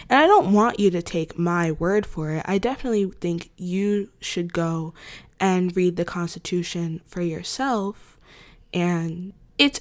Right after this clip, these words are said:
open to interpretation in some ways, but in other ways it's very explicit in what it's saying.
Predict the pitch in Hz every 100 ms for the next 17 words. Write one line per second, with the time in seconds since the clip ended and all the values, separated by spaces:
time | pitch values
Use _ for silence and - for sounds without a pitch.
0 | - 330 339 320 302 294 277 254 240 226
1 | 220 226 233 - 285 269 - 214 202 254
2 | 269 311 311 302 - 233 - - 220 226
3 | - 262 262 254 240 202 - - _ 214
4 | 208 233 220 208 190 - 190 - - 196
5 | - 170 - 180 180 170 - - - 170
6 | 151 - 196